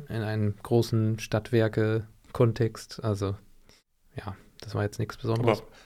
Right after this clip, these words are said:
Speaker 2: Fach-, Fachinformatiker, oder?
Speaker 1: Äh,
Speaker 2: Was meinst du?
Speaker 1: nee, I-T-Systemelektroniker war das.
Speaker 2: Ah, ja.
Speaker 1: Genau. Und dann haben wir ja nochmal zusammen studiert. Du hast, glaub ich, auch erst eine Ausbildung gemacht, richtig?
Speaker 2: Genau, aber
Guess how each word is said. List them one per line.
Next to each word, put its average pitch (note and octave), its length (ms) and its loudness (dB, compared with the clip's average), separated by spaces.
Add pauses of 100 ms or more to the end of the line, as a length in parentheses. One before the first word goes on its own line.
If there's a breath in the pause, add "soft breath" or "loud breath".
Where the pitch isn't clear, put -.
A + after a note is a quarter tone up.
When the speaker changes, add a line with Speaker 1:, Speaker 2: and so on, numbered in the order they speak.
Speaker 2:
Fach-, - 440 2
Fachinformatiker, G#2+ 920 -2
oder? A2 220 -8 (520 loud breath)
Speaker 1:
Äh, A#2 140 6
Speaker 2:
Was A2+ 120 8
meinst A2+ 240 6
du? B2+ 40 6
Speaker 1:
nee, B2 140 4 (240)
I-T-Systemelektroniker A2+ 1200 -2
war A#2 80 -8
das. A#2+ 200 -12 (560)
Speaker 2:
Ah, A#2 120 -8
ja. G#2+ 80 -12 (1300 loud breath)
Speaker 1:
Genau. G#2 600 4 (140)
Und A#2 160 2
dann G#2+ 360 6 (260 loud breath)
haben A2+ 160 4
wir A2 80 4
ja G#2+ 80 4
nochmal G#2+ 260 2
zusammen A2 280 2
studiert. C#3+ 500 2 (720 soft breath)
Du C3+ 80 4
hast, B2+ 120 2
glaub C3 140 4
ich, A#2+ 80 6
auch D3+ 120 2
erst - 220 0
eine G#2+ 80 0
Ausbildung A2+ 320 -2
gemacht, A#2+ 240 -4
richtig? F3 400 -2 (680 soft breath)
Speaker 2:
Genau, G#2 360 0
aber G#2+ 260 -4